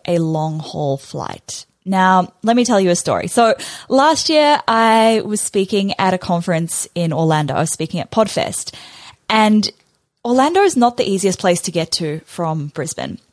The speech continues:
right? It was thirty-seven hours of travel time, and I could have got there in twenty hours and with one less stopover. So I flew Brisbane, Auckland, Auckland,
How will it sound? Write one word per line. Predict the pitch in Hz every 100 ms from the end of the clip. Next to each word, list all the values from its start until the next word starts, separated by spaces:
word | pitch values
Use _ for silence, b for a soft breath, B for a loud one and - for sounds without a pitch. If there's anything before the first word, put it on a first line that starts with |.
| _ _ _ _
right? | 208 175 240 - -
It | 202 208
was | 220 240 247 226
thirty-seven | - - 214 240 285 277 277
hours | 180 180 185 175 170 -
of | 180 175 165
travel | - 180 170 170
time, | 170 87 85 190 B B B B B B
and | 220 220 -
I |
could | 247 480
have | -
got | 427 -
there | 392
in | 381
twenty | - 370 294
hours | 294 330 78 196 - - _ -
and | 254 247
with | 254 240
one | 233 240
less | 233 233
stopover. | - 247 262 196 160 -
So | - 214 214 220 208 B B B B
I | 220 247 262 269 -
flew | - 262 247 226
Brisbane, | 233 220 240 - 294 320 302 - _ -
Auckland, | 214 208 - 196 233 311 -
Auckland, | 202 202 - 269